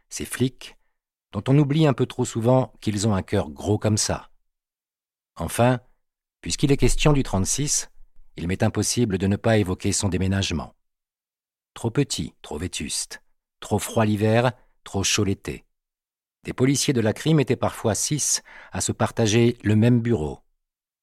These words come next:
Ces conditions ne sont pas dignes d'une police moderne et une mise aux normes aurait coûté plus cher qu'un déménagement. Mais,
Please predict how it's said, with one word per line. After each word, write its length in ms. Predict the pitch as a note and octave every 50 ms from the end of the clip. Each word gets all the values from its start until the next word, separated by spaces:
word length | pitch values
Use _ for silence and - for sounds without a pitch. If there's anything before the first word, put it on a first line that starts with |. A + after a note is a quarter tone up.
| _ _ -
Ces 140 | - -
conditions 420 | - - F2+ E2+ F2+ - - C3 C3
ne 100 | B2+ A#2+
sont 180 | - - A2+
pas 140 | - G2 F#2+
dignes 360 | F#2+ G2+ A2+ A#2+ A#2+ A#2 A2
d'une 240 | F#2 F2 G2 G#2 F#2+
police 340 | - - A2 G#2 G2+ - -
moderne 480 | F#2 F2+ F2 G2+ G#2 A2 A2 A2+ G#2+ - - - - - - _ _ -
et 100 | F#2 G2
une 120 | A2 A#2+
mise 180 | C3+ C#3 A#2+ B2+
aux 60 | A#2+
normes 400 | B2 C#3 D3+ C#3+ C3+ B2+ A2 -
aurait 240 | - A#2 G2+ A2+ G#2+
coûté 260 | - - - - A2+
plus 200 | - - F#2+ F#2+
cher 360 | - - - A2 G#2+ G2 -
qu'un 140 | - G#2+ G#2
déménagement. 640 | F#2 F#2+ F2+ G2 F#2+ F2+ F2 D#2 E2 D2 C2 - - - _ _ _ _ _ _ _ _ _ _ _ _ _ -
Mais, 340 | G2 G#2 G#2+ G#2+ G#2+ -